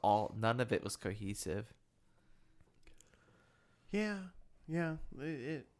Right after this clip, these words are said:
Speaker 2: it, that was interesting because, like, they do, like, crazy camera angles and do all that kind of stuff, and, like, that's all just, like, part of it. And then there's these weird little parts. You're like,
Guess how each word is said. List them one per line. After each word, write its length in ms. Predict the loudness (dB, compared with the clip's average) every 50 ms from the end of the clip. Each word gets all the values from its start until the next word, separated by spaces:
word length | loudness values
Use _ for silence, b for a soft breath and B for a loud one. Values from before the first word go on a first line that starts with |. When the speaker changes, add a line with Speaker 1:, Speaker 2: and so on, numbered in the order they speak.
| _ -6
Speaker 2:
it, 300 | -6 -4 -4 -4 -2 0
that 220 | 2 2 2 2
was 140 | 0 2 2
interesting 340 | 2 2 0 -2 0 0 2
because, 240 | 2 0 0 2 2
like, 140 | 2 2 4
they 100 | 2 2
do, 240 | 4 4 4 4
like, 180 | 4 4 2 0 -4 -14 -4
crazy 320 | 2 4 4 4 4 2
camera 340 | 0 2 2 4 4 4 2
angles 400 | 2 2 2 2 0 0 0 0
and 80 | 2 2
do 120 | 4 4
all 140 | 4 4 2
that 200 | 2 0 0 0
kind 120 | 0 0
of 60 | 0
stuff, 420 | -2 -2 0 0 0 0 -2 -4 -6
and, 120 | -4 -4 -2
like, 160 | -4 -4 0
that's 260 | 0 0 0 0 0
all 140 | -2 -2 -2
just, 240 | -2 -4 -6 -4 -6
like, 180 | -6 -4 2
part 240 | 2 4 4 4 2
of 100 | 0 -2
it. 180 | -4 -4 -4 -4 -8 _ _ _ -8
And 100 | -6 -4
then 140 | -2 -2 -2
there's 180 | -2 -4 -2
these 260 | -2 -4 -4 -4 -4
weird 280 | -4 -2 0 0 0 0
little 160 | 0 0 0
parts. 340 | -2 -4 -8 -8 -8 -10 -12
You're 80 | -12 -8
like, 100 | -2